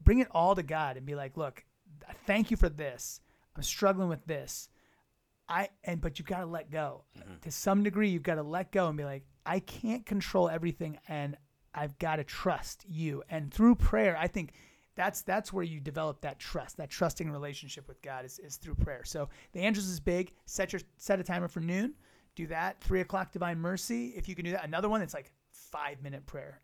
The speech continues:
Speaker 1: I mean, that's, it's so fast, the, the Chaplet of Divine Mercy.
Speaker 2: Yeah.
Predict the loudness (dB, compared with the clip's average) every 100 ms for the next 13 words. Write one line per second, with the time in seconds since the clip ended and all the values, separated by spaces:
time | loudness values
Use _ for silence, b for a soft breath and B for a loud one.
0 | -10 -8 -6 -6 -6 -10 -8 -6 -4 -2
1 | 4 6 6 4 -2 -8 -10 -10 -10 -10
2 | -6 2 8 8 6 -10 -8 -8 -8 -10
3 | -10